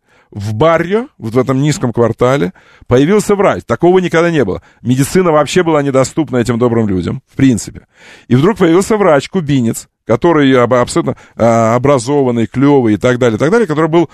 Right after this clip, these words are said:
врачом квартала. И вот это новое, это Ча-, это Ча-, Ча-, при Чавесе было. Им это страшно понравилось. Им давали рис по карточкам, э, бобы по карточкам,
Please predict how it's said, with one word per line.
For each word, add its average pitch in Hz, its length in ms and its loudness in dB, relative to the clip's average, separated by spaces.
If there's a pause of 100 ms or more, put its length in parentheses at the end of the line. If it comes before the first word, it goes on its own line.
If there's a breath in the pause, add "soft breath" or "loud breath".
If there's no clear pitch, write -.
(220 loud breath)
врачом 143 520 0
квартала. 147 680 -2 (400 soft breath)
И - 80 -8
вот 131 120 0
это 190 240 0
новое, 151 440 2
это 123 160 -2
Ча-, - 160 -2
это 120 340 0
Ча-, 131 300 -2
Ча-, - 200 -8
при 120 120 -6
Чавесе 92 520 -4
было. 64 380 -16 (340 soft breath)
Им 131 140 2
это 170 160 0
страшно 160 400 -2
понравилось. 190 460 0
Им 113 100 -2
давали 135 400 2
рис 123 220 -2
по 101 140 -4
карточкам, - 600 -8 (360 soft breath)
э, 110 260 2
бобы 143 360 0
по 113 160 -2
карточкам, 170 680 -6